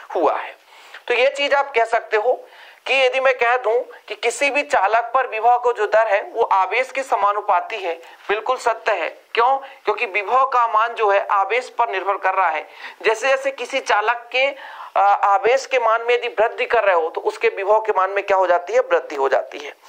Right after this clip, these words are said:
तो यहाँ पर आप लिख सकते हो कि किसी चालक को दिया गया जो आवेश है उसके विभव के समानुपाती या किसी चालक पर उत्पन्न जो विभव है उसके आवेश के समानुपाती होता है।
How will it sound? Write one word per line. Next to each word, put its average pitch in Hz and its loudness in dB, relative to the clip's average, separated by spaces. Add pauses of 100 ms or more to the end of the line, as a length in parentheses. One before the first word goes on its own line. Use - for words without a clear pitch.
(280)
तो 233 0
यहाँ 240 4
पर 277 2
आप 277 2
लिख - -2
सकते 214 -2
हो 185 0
कि - -10
किसी 247 -4
चालक 240 2
को 240 0
दिया 220 0
गया 220 0
जो 208 0
आवेश 180 0
है 170 -4
उसके 233 -4
विभव 208 0
के 233 -4
समानुपाती 190 -2 (340)
या 240 4
किसी 240 -4
चालक 226 0
पर 240 2
उत्पन्न 233 0
जो 240 2
विभव 196 0
है 202 2
उसके 214 -2 (100)
आवेश 175 0
के 240 -4
समानुपाती 160 -2 (260)
होता 170 2
है। 127 -6